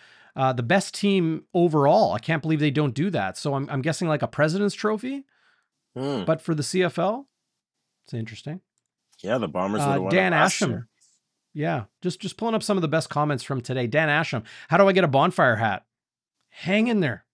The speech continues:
Speaker 1: Stay tuned. Brenda might even help us.
Speaker 2: Mm.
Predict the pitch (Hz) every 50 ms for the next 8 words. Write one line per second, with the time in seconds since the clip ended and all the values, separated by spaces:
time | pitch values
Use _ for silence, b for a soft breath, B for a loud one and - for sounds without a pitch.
0 | _ _ _ _ - - - - 196 208 - - 214 240 214 127 98 - _ _
1 | _ _ _ _ _ _ _ _ _ _ _ _ _ _ _ _ _ _ _ _
2 | _ 160 220 302 269 - 123 127 135 135 135 135 123 139 185 208 190 190 196 196
3 | 185 -